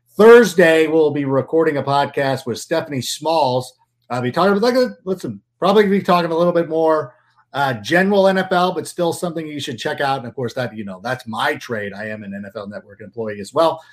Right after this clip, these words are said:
So we do delve into a little bit more and kind of spread it out a little bit, but then we will be back. Bellissimo will be with us on March tenth, and we will have something cool next week. And, uh, I don't, I'm not saying he'll be as good as, he or she will be as good as Shane,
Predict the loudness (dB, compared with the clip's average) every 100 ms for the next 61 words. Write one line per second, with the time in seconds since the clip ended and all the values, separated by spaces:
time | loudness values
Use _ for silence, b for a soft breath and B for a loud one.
0 | _ 2 4 4 6 6 6 B B 2
1 | 6 8 6 6 6 6 4 2 0 2
2 | 2 0 0 -2 -4 -4 0 2 2 2
3 | 2 0 -2 0 -2 -4 -8 -6 -6 -6
4 | -6 -2 0 0 -2 -8 -8 -6 -6 -6
5 | -6 -4 -2 -2 -4 -4 -6 -6 -12 -12
6 | -10 -10 -12 -16 -8 -2 0 -2 -6 _
7 | _ _ _ _ -8 -6 -6 -6 -4 -4
8 | -4 -6 -8 -10 -8 -6 -4 -6 -8 -10
9 | -12 -10 -12 -12 -14 -18 -18 -18 -8 -2
10 | 0 0 -2 -2 0 0 0 -2 0 0
11 | -2 -6 _ _ -4 -4 -2 -2 -2 0
12 | -4 -2 -2 -2 0 0 -2 -8